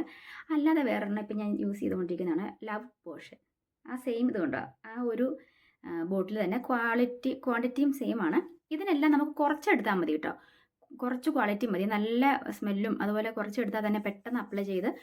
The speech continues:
മുടിയിലും കയ്യിലും കാലിലൊക്കെ ആക്കാനായിട്ട് പറ്റും. മോയ്സ്ചറൈസർ ആയിട്ടിരിക്കുകയും ചെയ്യും, ഡ്രൈനെസ് ഒന്നും ഇല്ലാതിരിക്കും കേട്ടോ. നല്ലതാണ്. ഇത് തീരാറായിട്ടുണ്ട്, നല്ല സ്മെല്ലാണ് കേട്ടോ. ഇത് ഏകദേശം തീരാറായി. ഇതിപ്പോൾ എനിക്ക് തോന്നുന്നു ഞാനിത്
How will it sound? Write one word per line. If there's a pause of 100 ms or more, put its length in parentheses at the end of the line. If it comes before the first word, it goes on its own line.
(260)
മുടിയിലും
കയ്യിലും
കാലിലൊക്കെ
ആക്കാനായിട്ട്
പറ്റും. (920)
മോയ്സ്ചറൈസർ
ആയിട്ടിരിക്കുകയും
ചെയ്യും, (400)
ഡ്രൈനെസ്
ഒന്നും
ഇല്ലാതിരിക്കും
കേട്ടോ. (260)
നല്ലതാണ്. (300)
ഇത്
തീരാറായിട്ടുണ്ട്, (720)
നല്ല
സ്മെല്ലാണ്
കേട്ടോ. (220)
ഇത്
ഏകദേശം
തീരാറായി. (140)
ഇതിപ്പോൾ
എനിക്ക്
തോന്നുന്നു
ഞാനിത്